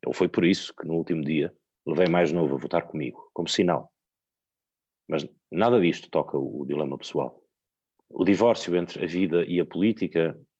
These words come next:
não é apenas público. Começa no domínio privado. Dar o rosto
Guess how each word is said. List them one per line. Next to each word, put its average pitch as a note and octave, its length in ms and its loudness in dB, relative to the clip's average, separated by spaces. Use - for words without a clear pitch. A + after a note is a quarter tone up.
não F2+ 160 0
é A2+ 80 4
apenas G#2+ 320 0
público. D2 600 -6
Começa G2+ 340 0
no G2 140 0
domínio F#2+ 300 -2
privado. D2+ 540 0
Dar F#2 140 2
o E2+ 60 2
rosto - 440 -4